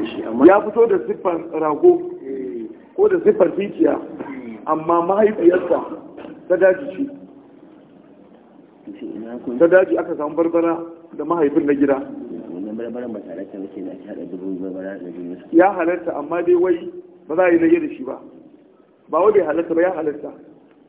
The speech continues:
Speaker 2: Amma layya ne ba za a yi da shi ba.
Speaker 1: Shi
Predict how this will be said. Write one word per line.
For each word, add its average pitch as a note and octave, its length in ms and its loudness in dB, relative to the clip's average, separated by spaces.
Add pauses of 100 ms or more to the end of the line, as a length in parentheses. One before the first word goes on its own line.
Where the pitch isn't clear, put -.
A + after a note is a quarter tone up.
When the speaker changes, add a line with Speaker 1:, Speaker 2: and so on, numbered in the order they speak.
(380)
Speaker 2:
Amma D#3 300 -2
layya G#3 280 4
ne F#3+ 100 2
ba D3+ 80 -2
za D#3+ 80 0
a E3 60 0
yi D#3+ 140 0
da - 60 -10
shi B2+ 120 -12
ba. B2+ 120 -8 (2000)
Speaker 1:
Shi - 60 -20